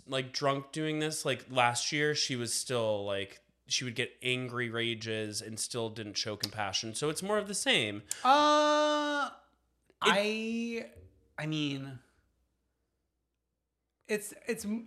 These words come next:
Speaker 2: it's not exactly more of the
Speaker 1: It's not
Speaker 2: same.
Speaker 1: exactly more of the same, but it's escalated. You, it's the same Erica, and she's acting pretty much the same way, showing no compassion.
Speaker 2: Yeah.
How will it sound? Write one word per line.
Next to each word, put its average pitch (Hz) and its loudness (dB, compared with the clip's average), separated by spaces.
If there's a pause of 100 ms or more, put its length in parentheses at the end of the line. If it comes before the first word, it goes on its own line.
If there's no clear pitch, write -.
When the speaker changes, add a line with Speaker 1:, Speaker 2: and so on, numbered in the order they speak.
(120)
Speaker 2:
it's 208 -2
not 247 4
exactly 151 0
more 139 -6
of 135 0
the 214 8
Speaker 1:
It's 214 6
not 330 10
Speaker 2:
same. 269 6
Speaker 1:
exactly 254 8
more 220 10
of 202 8
the 185 0
same, 185 4
but 180 4
it's - -2 (120)
escalated. 135 4
You, 233 -2
it's 247 2
the 285 0
same 220 6 (240)
Erica, 131 8
and 131 -2
she's 160 -2
acting 147 2 (260)
pretty 208 2
much 185 4
the 147 -6
same 143 4
way, 131 4
showing 127 2
no 120 2
compassion. 110 -2
Speaker 2:
Yeah. - 6